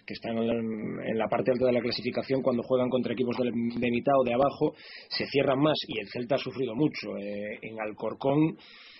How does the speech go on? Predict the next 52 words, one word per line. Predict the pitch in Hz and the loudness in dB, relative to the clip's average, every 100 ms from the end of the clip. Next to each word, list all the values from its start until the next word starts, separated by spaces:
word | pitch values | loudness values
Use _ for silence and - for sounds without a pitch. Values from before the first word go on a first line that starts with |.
| - | -10
el, | - 104 110 | -4 -4 -2
el | 107 101 | -2 -2
Alcorcón | 101 101 104 127 | -4 -4 -2 0
es | 135 | 2
que | - | 0
el, | 113 107 101 101 - - | -2 -4 -6 -8 -8 -6
la | 107 | -6
primera | 101 107 131 127 | -4 0 2 2
parte | 143 131 | 0 0
no | 120 139 | 0 -2
se | 139 | -2
echaba | 131 139 | -2 0
mucho | 139 131 | 0 0
el | 127 | -4
ataque, | 131 147 - 147 | 0 0 2 2
siempre | - 151 151 143 | 4 4 4 2
se | 147 | -2
resguardaba | 127 139 139 143 | -2 -2 2 2
mucho | 143 135 | 2 2
la, | 135 - 139 | 0 2 0
las | 135 131 127 120 | 2 2 2 -2
espaldas, | 117 - 147 147 - | -4 0 2 2 0
y | 143 | -6
en | |
la | 127 | -6
segunda | 117 135 135 | -6 -4 0
parte, | 143 123 | 0 0
ya | 135 | -4
con | 123 | -4
el | 123 | -2
gol | 135 | -2
a | 139 - | -2 -4
favor, | 131 139 151 - - - - - | -2 2 2 0 -14 -20 -16 -12
es | - | -10
que | 117 | -8
aquello | 113 135 | -4 0
era | |
imposible | 131 123 120 143 135 | 0 -2 -4 -2 -2
de | |
entrar | 110 110 151 | -2 2 2
en | 127 | 2
un | 120 | -4
campo | 120 113 | -10 -10
estrecho. | 117 131 123 123 | -10 -10 -10 -6
Entonces, | 151 156 _ | -6 -6 _
eso | 190 190 | 0 2
también | 175 170 | 2 0
está | 151 | 0
influyendo. | 156 139 156 185 | -2 0 2 2
Yo | 165 | 2
creo | 165 165 | 2 2
que | 160 - | 2 0